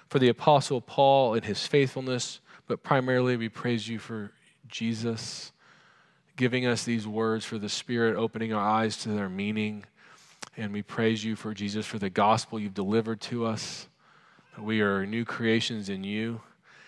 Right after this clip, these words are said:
And I pray, Holy Spirit, you would open our eyes to that reality this morning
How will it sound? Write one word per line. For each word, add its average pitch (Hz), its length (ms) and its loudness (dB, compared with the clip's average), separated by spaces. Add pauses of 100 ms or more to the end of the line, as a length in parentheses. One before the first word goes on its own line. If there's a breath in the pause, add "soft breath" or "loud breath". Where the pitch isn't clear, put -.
(180 soft breath)
And 113 100 -2
I 110 60 6
pray, 131 300 4
Holy 131 300 2
Spirit, 143 480 4
you 131 140 -2
would 123 120 2
open 127 360 0
our 117 200 2
eyes 123 260 2
to 123 140 -2
that 131 220 6
reality 117 500 4
this 107 260 -2
morning 113 480 -4